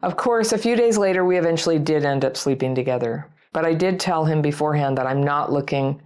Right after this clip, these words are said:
to be someone's hookup and that I'm looking for something serious and want to actually get to know one another. Stupid, I know, and I'm angry at myself that I gave in to that even though it felt good in the moment.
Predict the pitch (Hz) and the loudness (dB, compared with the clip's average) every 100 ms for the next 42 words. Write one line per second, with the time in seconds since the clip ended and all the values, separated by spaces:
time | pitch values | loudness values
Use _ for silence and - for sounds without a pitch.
0 | - - 139 131 147 135 127 131 - 196 | -8 -4 -2 -2 -2 -2 -2 -4 -4 -2
1 | 131 127 - - - - - - 180 180 | -2 -4 -6 -18 -18 -18 -12 -4 -2 0
2 | 180 180 202 226 208 180 185 175 160 151 | 0 0 0 0 0 0 0 -2 0 0
3 | - 220 214 165 135 131 - 165 165 170 | 0 2 2 2 2 0 -4 -2 0 0
4 | 170 - 165 180 - 185 160 156 160 160 | -2 -2 -2 -2 0 0 0 -2 -2 0
5 | 170 185 170 135 127 131 - - - - | 0 0 0 0 -2 -2 -4 -6 -8 -18
6 | - - - - - - 170 180 208 196 | -20 -20 -20 -12 -8 -4 -2 0 0 0
7 | 190 175 143 147 - 151 156 - 170 180 | 2 2 0 -2 0 0 0 0 0 2
8 | 175 - 147 147 147 139 147 147 143 151 | 0 0 -2 -2 -2 -2 -2 -2 0 0
9 | 156 165 165 156 143 139 - 147 170 156 | 2 2 0 0 -2 -2 0 0 2 0
10 | 135 139 - 139 - 135 143 147 175 196 | 0 -4 -4 -4 -2 0 0 2 2 0
11 | 160 135 | -2 -4